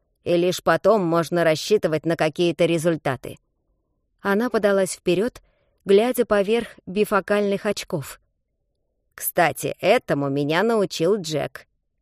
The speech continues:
Я стиснула зубы и, прищурившись, посмотрела на экран. «Вы заработаете себе морщины», сказала Ивонна, посмотрев на меня — и медленно одними указательными пальцами защелкала по клавишам.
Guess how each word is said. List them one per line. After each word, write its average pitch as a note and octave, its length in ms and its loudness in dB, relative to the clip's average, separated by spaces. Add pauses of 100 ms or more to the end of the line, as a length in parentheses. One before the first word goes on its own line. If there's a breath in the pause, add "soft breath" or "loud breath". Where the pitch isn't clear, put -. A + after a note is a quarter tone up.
(100)
Я A3 280 2
стиснула F3+ 580 -2
зубы B3 360 0
и, A#3+ 40 -2
прищурившись, A#3+ 800 -4
посмотрела F#3 580 -4
на F3 220 -2
экран. C#3+ 340 -6 (1080)
«Вы D3 300 -2
заработаете F3 800 2
себе F3+ 280 2
морщины», D#3+ 720 -2 (380)
сказала E3+ 560 0
Ивонна, G#3+ 460 -2
посмотрев F3+ 560 -2
на F3 40 -2
меня — E3 360 0 (400)
и G3+ 120 2
медленно A3 580 0
одними F3+ 380 0
указательными D#3 840 -2
пальцами G#3+ 600 -4 (300)
защелкала F3+ 800 0
по E3 160 -2
клавишам. C3 640 -8